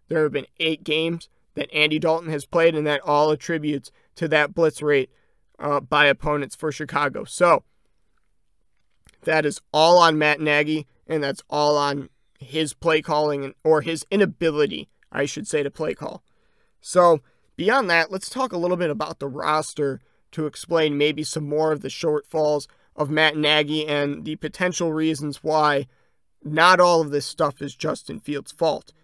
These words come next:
in this article. So let's start from the get-go. The article cites that the offensive line is ranked ninth in E S P N's pass block win rate.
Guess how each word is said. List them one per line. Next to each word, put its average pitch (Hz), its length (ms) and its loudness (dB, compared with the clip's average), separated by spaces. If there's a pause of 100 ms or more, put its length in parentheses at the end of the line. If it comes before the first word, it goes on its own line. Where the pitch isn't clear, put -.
(140)
in 151 140 -4
this 139 180 -6
article. 139 400 -4
So 156 360 0 (600)
let's 208 220 2
start 214 260 0
from 175 140 -6
the 160 80 -2
get-go. 160 320 -2
The 147 140 -4
article 180 400 0
cites 165 420 -4
that 143 260 -4 (380)
the 147 180 -6
offensive 165 520 -2
line 147 240 -2
is 135 180 -8
ranked 147 340 -6 (220)
ninth 160 540 0
in 156 160 -6
E 151 100 -2
S 147 80 -2
P 156 140 -6
N's 147 100 -4
pass 151 340 -4
block 147 400 -6 (280)
win 151 200 0
rate. 139 260 -6